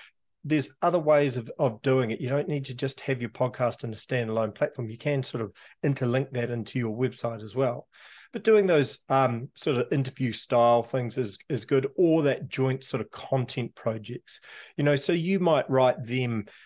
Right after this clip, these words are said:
a blog post for their website, um, which is relevant to the industry, uh, and a link back to your website, and vice versa. They put a post on your website with a link back to their website. And obviously that,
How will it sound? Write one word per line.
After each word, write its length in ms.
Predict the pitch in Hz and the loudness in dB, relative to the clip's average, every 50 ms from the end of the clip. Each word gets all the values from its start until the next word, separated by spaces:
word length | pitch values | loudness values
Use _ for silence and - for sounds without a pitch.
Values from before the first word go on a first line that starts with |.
| - _ - | -18 _ -2
a 100 | 131 120 | -2 -2
blog 460 | 101 - 123 120 123 123 123 120 - | 0 2 2 4 4 4 4 2 -2
post 340 | - - 120 113 107 - - | -2 -2 0 0 -2 -4 -6
for 100 | - 123 | -6 -2
their 200 | 123 156 180 175 | 0 2 2 2
website, 580 | 143 123 113 95 - - - 117 117 120 - - _ _ - - _ _ _ _ _ - | 2 0 -4 -4 -6 -2 0 2 2 2 0 -4 _ _ -20 -20 _ _ _ _ _ -4
um, 420 | 127 117 117 113 110 107 113 - _ _ - | 0 0 2 2 0 0 -4 -8 _ _ -4
which 200 | 139 123 113 - | -4 -2 -2 -4
is 160 | 117 98 104 | -6 -2 0
relevant 440 | 127 123 120 117 104 117 113 - - | 2 2 2 2 2 0 -4 -6 -6
to 100 | - 127 | -8 -4
the 160 | 110 113 117 | -4 -2 -2
industry, 720 | 127 127 123 131 131 - - - 131 123 123 120 120 120 - - - _ _ - | 0 0 -2 -2 -2 -4 -4 -2 0 0 0 0 -2 -6 -10 -20 -20 _ _ -4
uh, 280 | 120 113 113 110 113 - | -2 0 2 2 0 0
and 140 | - 135 110 | -2 -2 -2
a 80 | 110 107 | -2 -2
link 240 | 113 123 127 127 - | 0 -2 -2 -2 -2
back 240 | 127 120 110 - | -2 -2 -2 -4
to 140 | - - 135 | -8 -8 -4
your 240 | 123 139 151 147 143 | 0 0 2 2 2
website, 600 | 151 156 147 143 - - - 139 131 127 131 - - - - - - - | 2 0 0 -2 -2 -2 2 4 4 4 2 0 -2 -10 -20 -20 -4 0
and 220 | - 185 165 143 | 0 2 2 2
vice 260 | 139 135 123 120 - - | 2 4 2 2 0 -2
versa. 540 | - 123 120 113 107 - - 117 110 107 - - - _ - | -2 -2 -2 0 0 0 0 0 0 0 -4 -12 -10 _ 0
They 180 | 131 135 135 | 2 2 2
put 260 | 131 - 135 131 127 - - - | 0 0 0 0 0 0 -2 -4
a 120 | 143 117 | -4 -2
post 400 | - 127 117 113 110 - - - | 0 0 0 0 0 -4 -6 -6
on 180 | - 120 117 123 | -6 -4 -2 0
your 160 | 139 147 135 | 2 2 2
website 540 | 127 135 127 127 - - 127 120 113 - - | 2 2 0 0 0 2 2 2 2 0 -2
with 100 | 104 110 | -6 -4
a 40 | |
link 200 | 113 110 110 131 | -4 -4 -4 -4
back 200 | 127 117 113 - | -6 -6 -6 -6
to 100 | - - | -6 -4
their 140 | 131 143 139 | -2 -2 -2
website. 340 | 117 107 101 - - - - - _ _ - - - - - | -2 -4 -8 -10 -12 -12 -14 -14 _ _ -20 -20 -20 -10 -2
And 100 | 156 156 | 0 2
obviously 360 | 156 151 151 131 - 147 131 | 2 2 0 0 0 0 -2
that, 360 | 113 131 143 135 131 127 - | 0 0 0 2 2 0 -4